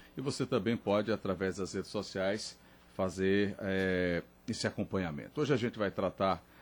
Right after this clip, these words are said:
sobre o panorama das estradas. Nós tivemos um relatório, ah, na verdade essa pesquisa C N T, ela é feita todos os anos, e a pesquisa mais uma vez mostrou que a malha rodoviária brasileira,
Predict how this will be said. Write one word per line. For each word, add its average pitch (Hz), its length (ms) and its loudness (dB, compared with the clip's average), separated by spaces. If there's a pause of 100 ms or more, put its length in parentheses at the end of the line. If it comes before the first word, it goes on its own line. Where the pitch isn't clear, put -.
(160)
sobre 98 360 0
o 95 60 2
panorama 110 560 4
das 98 220 -2
estradas. 127 540 0
Nós 107 140 -4
tivemos 101 340 0
um 98 60 0
relatório, 95 640 2 (180)
ah, 185 120 -8
na 214 100 0
verdade 160 300 0
essa 147 160 -2
pesquisa 110 400 -6
C - 160 -6
N 92 160 -2
T, 123 140 -4
ela 113 120 -4
é 95 40 -4
feita 98 420 -4
todos 95 320 -6
os 104 180 -4
anos, 135 380 0 (640)
e 101 160 2
a - 20 0
pesquisa 101 500 -2
mais 110 240 2
uma 104 120 2
vez 95 180 0
mostrou 113 460 -2
que - 100 -4
a 107 80 2
malha 98 240 0
rodoviária 90 540 0
brasileira, 104 640 0